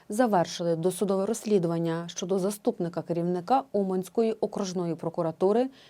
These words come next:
Черкаської області, який шляхом шахрайства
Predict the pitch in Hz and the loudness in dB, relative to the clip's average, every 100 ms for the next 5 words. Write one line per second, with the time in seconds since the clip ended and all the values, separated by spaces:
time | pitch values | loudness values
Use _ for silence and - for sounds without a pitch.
0 | - 311 320 185 170 226 214 254 202 175 | -4 -2 0 -2 -2 0 4 4 4 2
1 | 170 - 160 160 - - - 233 233 254 | -2 -2 -4 -4 -16 -20 0 2 4 2
2 | - 247 254 233 262 247 226 156 - 170 | 4 4 4 2 -2 2 4 4 2 -4